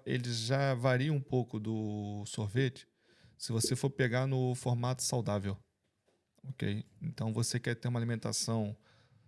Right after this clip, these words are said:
s-, energética, saudável o ano todo. Então, se você entra, imagina que é o que o açaí tem feito aqui um pouco, no, na questão do estilo de vida, pra quem pratica esporte, pra, pra, pra quem tem uma vida ativa e come o açaí nessa questão saúde,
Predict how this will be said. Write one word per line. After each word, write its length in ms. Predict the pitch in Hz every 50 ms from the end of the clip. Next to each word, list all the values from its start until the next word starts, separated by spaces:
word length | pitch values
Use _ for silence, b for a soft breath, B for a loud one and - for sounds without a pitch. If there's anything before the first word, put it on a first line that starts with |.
| b b -
s-, 140 | - - - -
energética, 800 | 127 123 117 117 113 104 104 117 117 113 - - - - - 104
saudável 680 | - - - 110 107 104 110 110 113 120 123 117 120 120 123 -
o 120 | 117 117 120
ano 180 | 123 127 120
todo. 540 | - - - 110 107 107 101 98 127 110 -
Então, 680 | - 104 - - - 113 113 117 117 117 117 120 120 127 B B B B B B B B B B
se 180 | - - 120
você 360 | 107 113 120 117 - - 156
entra, 540 | 151 139 135 135 135 127 123 113 - - 117
imagina 480 | 113 113 - 110 110 110 107 113 113 113
que 100 | - 117
é 40 | 110
o 40 |
que 120 | - - 123
o 60 | 117
açaí 320 | 120 117 - - 123 120 117
tem 220 | - - 131 127
feito 360 | 120 - - 120 120 117 - 110
aqui 160 | 113 - 117
um 80 | 117 110
pouco, 400 | - - 107 104 95 - - -
no, 400 | 104 104 107 104 104 107 110 113
na 320 | - - 113 113 113 113 117
questão 380 | - 120 117 - - 120 113
do 320 | 107 110 104 104 104 104 -
estilo 400 | 120 - - - 147 139 135 127
de 120 | 110 113 104
vida, 460 | 98 113 117 117 110 113 113 113 117
pra 160 | - - 110 110
quem 140 | - 120 113
pratica 440 | - 117 117 - - 127 120 - 107
esporte, 800 | - - - - - 113 110 113 110 110 - - - 110 107 - -
pra, 160 | - 107 104 - - - _ _ _ -
pra, 120 | - 113
pra 220 | - - - 117 113
quem 140 | - - 117
tem 160 | 110 - 123
uma 120 | 120 117 110
vida 200 | 113 120 113 113
ativa 460 | 110 - - - 120 117 110 101 107
e 20 | 101
come 260 | - - 120 113 117
o 60 | 113
açaí 420 | 117 120 - - 117 113 113 117 113
nessa 420 | 113 117 123 139 147 151 - 147
questão 400 | - - 117 - - - 110 113
saúde, 600 | 113 - - 110 104 104 117 135 131 117 95 -